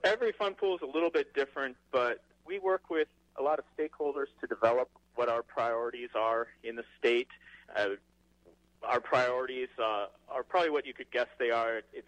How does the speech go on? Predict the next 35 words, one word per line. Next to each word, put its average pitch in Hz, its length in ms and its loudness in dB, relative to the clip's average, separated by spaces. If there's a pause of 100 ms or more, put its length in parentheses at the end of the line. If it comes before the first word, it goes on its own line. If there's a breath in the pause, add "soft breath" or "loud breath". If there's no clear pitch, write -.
water 156 260 -2
quality. 127 720 -2 (280 soft breath)
It's - 200 -4
improving 127 480 -6 (140)
soil 123 360 2
health 127 280 -2 (120)
is 120 160 -6
a 117 160 -2 (200)
really 123 180 -2
big 127 220 0
priority 120 440 0
right 117 160 -2
now. 120 220 -2
It's 110 180 -4
controlling 123 480 -2
erosion. 123 680 -2 (360 loud breath)
It's 107 240 -2 (140)
making 117 360 -2
sure 120 180 2
we 113 160 0
have, 107 380 0
uh, 95 260 -2
healthy 123 420 -2
working 107 400 -4
land 113 280 -2
out 101 220 0
there. 98 240 0 (340 loud breath)
Uh, 104 140 -2 (200)
they're 131 140 4
not 165 200 -2
making 151 280 -2
more 131 200 -2 (100)
farmland, 104 580 -2 (100)
<laughs> 135 100 -4
and 110 120 0